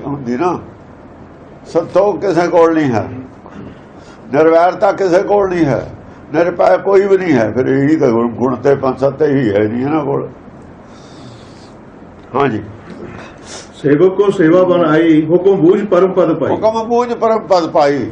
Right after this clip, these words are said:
Speaker 1: ਹੁਕਮ ਬੁੱਝ ਕੇ ਪਰਮ ਪਦ ਵੀ ਪਾਈ ਜਾਂਦੀ ਹੈ।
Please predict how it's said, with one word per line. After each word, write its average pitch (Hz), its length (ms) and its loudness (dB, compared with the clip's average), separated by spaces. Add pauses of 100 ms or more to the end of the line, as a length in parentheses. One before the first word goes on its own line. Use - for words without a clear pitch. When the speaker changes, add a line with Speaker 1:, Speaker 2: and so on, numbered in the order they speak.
(240)
Speaker 1:
ਹੁਕਮ 139 320 -4
ਬੁੱਝ 165 340 -4
ਕੇ 170 400 0
ਪਰਮ 147 300 -6
ਪਦ 127 240 -10
ਵੀ 131 280 -8 (1800)
ਪਾਈ 123 220 0
ਜਾਂਦੀ 101 420 -6
ਹੈ। - 80 -16